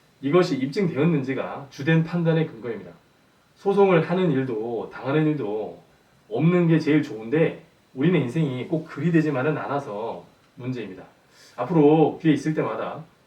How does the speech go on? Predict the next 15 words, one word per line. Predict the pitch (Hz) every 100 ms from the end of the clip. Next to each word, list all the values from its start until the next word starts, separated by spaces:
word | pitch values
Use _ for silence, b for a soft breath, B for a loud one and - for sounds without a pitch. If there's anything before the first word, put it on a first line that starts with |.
| _ _
판사의 | - 226 220 226 165
기준과 | 120 117 110 - - _ _
그들의 | - 160 185
사고 | 165 202 180
패턴을 | 185 202 175
알아보는 | - 151 131 131
시간 | 123 135 143 147 147 b b b -
갖도록 | - - 120 127 131 - _ _
하겠습니다. | - 143 135 98 - b b _
형편이 | 202 196 202
안 | 127
돼서 | 151 139 127 113
나홀로 | - 131 175 185 180
소송하는 | - 170 165 170 175
것도 | 147 - 156 -